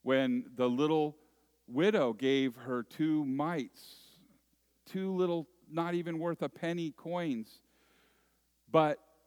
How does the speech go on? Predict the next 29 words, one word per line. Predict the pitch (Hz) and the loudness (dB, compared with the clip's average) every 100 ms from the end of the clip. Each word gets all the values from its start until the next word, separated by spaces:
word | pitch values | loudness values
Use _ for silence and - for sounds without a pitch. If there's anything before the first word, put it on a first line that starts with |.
| _ | _
she | - - 196 185 | -16 -8 -6 -6
gave | 135 165 175 180 165 131 | -4 -2 0 0 -2 -2
out | 143 147 | -2 -2
of | 139 | -2
her | 135 | -4
poverty, | - - 175 185 160 131 | -6 -2 0 0 -2 -4
whereas | 123 139 143 139 131 - | -2 -2 0 0 -2 -2
the | 139 117 - _ _ _ _ _ - | 0 0 -2 _ _ _ _ _ -4
people | 190 180 175 | -4 -2 -2
that | 147 139 | 0 0
are | 131 | -2
coming | 170 170 151 | -2 -2 2
around | 143 165 165 147 135 _ _ _ _ | 2 2 2 0 -2 _ _ _ _
blowing | 156 165 156 | 0 2 2
horns | 135 165 185 170 | 0 -2 -2 -4
saying, | 160 131 113 | -4 -4 -2
"Look | 156 - | -4 -4
at | - | -8
me, | 110 101 | -6 -6
giving | 90 131 196 240 226 | -6 -4 -4 -4 -4
now. | 147 92 87 - - _ _ _ _ _ _ _ _ _ - | -4 -4 -8 -12 -20 _ _ _ _ _ _ _ _ _ -12
Aren't | 151 233 - | -8 -8 -8
I | - 127 175 185 | -10 -8 -6 -8
something?" | - 151 147 - 92 85 95 | -8 -8 -8 -10 -12 -14 -18
He's | - 127 117 | -10 -8 -8
pointing | - 170 170 151 135 | -12 -8 -4 -4 -2
out | 160 156 120 - - _ _ _ _ _ _ _ _ _ _ _ _ - | -2 -2 -6 -10 -20 _ _ _ _ _ _ _ _ _ _ _ _ -4
false | 143 143 - | -4 -4 -8
teaching, | - 156 - 110 | -6 -6 -6 -14